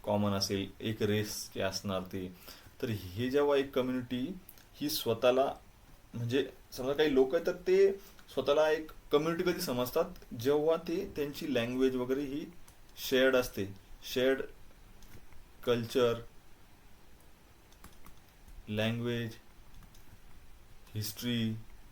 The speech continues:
ही कॉमन असेल त्यांची, तेव्हा ते त्या, ती कम्युनिटी स्वतःला इमॅजिन कम्युनिटी असते म्हणे. म्हणजे स्वतःला ते म-, डोंग-, त्यांच्या मनामध्ये, त्यांच्या डोक्यामध्ये ते एक कॉमन असतात म्हणे. सर, सगळे एकमेकाला भाऊ समजतात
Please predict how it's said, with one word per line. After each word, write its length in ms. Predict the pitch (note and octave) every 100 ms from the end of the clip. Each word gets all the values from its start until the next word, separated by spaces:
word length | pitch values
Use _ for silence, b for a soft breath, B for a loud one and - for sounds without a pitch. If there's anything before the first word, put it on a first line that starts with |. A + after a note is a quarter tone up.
| - - -
ही 60 | A2
कॉमन 400 | A#2+ A2+ A#2+ A#2+
असेल 340 | A2 G#2 G2+
त्यांची, 360 | G2+ G2+ G#2 G#2 - B B
तेव्हा 220 | B2+ B2+ B2+
ते 400 | C3 D3+ G#3+ - - - -
त्या, 140 | B2 C3+
ती 240 | - C3+
कम्युनिटी 340 | B2+ A#2+ A#2
स्वतःला 300 | C3 A2 A#2 G#2+
इमॅजिन 400 | C3 C3 B2+ B2+
कम्युनिटी 380 | B2 A#2+ A2+ A2+
असते 260 | G#2+ - G2+
म्हणे. 160 | F#2
म्हणजे 180 | G2 A#2
स्वतःला 360 | - A#2+ B2 B2
ते 120 | C3
म-, 200 | A#2 A2 -
डोंग-, 180 | A2+ A#2+
त्यांच्या 340 | A#2+ B2 C3
मनामध्ये, 440 | A#2 A2+ A#2 A#2 A#2
त्यांच्या 280 | A#2+ A#2+ G2+
डोक्यामध्ये 500 | G2+ A#2 A2+ A#2 A#2
ते 80 | C3
एक 120 | C3+ - B B B -
कॉमन 300 | C#3+ C#3+ C#3
असतात 300 | B2 - G2
म्हणे. 320 | G2 F2+ F2
सर, 260 | G2+ A2 G#2+ - - - G#2+
सगळे 320 | B2+ A#2+ B2
एकमेकाला 380 | A#2+ A#2+ A#2 A#2
भाऊ 220 | G#2+ A#2
समजतात 460 | A2 F#2+ F#2 F#2+